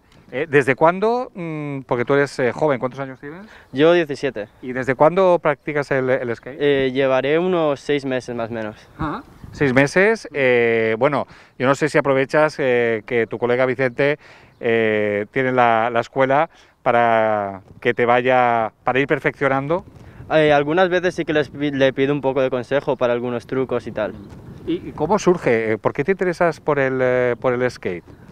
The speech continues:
Speaker 2: Pues mi historia es básicamente que me trajeron una vez aquí por una batalla de rap.
Speaker 1: Ajá.
Speaker 2: Y de esa batalla empecé a hacer un poco de skate y acabé enganchado y me compré una tabla.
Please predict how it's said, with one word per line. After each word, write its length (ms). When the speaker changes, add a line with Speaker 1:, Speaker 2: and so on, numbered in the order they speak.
Speaker 2:
Pues 500
mi 120
historia 760
es 300
básicamente 760
que 120
me 100
trajeron 400
una 220
vez 180
aquí 360
por 120
una 140
batalla 300
de 80
rap. 240
Speaker 1:
Ajá. 240
Speaker 2:
Y 120
de 100
esa 180
batalla 680
empecé 420
a 80
hacer 200
un 120
poco 180
de 80
skate 340
y 140
acabé 320
enganchado 400
y 60
me 100
compré 240
una 80
tabla. 300